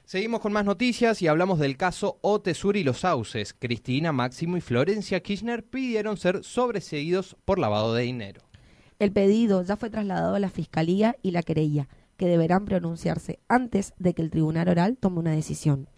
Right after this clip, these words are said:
Speaker 1: Bien, y también la vicepresidenta y sus hijos están acusados de lavar o blanquear millones de pesos y de dólares de dudosa procedencia o turbo-,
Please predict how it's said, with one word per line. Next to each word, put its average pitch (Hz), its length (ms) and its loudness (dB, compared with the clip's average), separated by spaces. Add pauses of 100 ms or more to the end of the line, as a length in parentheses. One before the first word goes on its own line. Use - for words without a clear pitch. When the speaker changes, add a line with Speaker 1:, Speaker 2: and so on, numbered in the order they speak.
(340)
Speaker 1:
Bien, 117 360 -4
y 127 140 -6
también 165 720 -2
la 147 80 0
vicepresidenta 160 720 -4
y 135 40 -6
sus 156 260 -6
hijos 220 340 -4
están 156 240 -6
acusados 151 580 -2
de 123 140 0
lavar 151 480 0
o 127 140 0
blanquear 131 560 0
millones 196 440 0
de 170 120 -2
pesos 202 420 -4
y 127 80 0
de 135 160 0
dólares 160 580 0
de 131 180 -2
dudosa 139 580 -4
procedencia 127 840 -2
o 107 180 -8
turbo-, 127 560 -2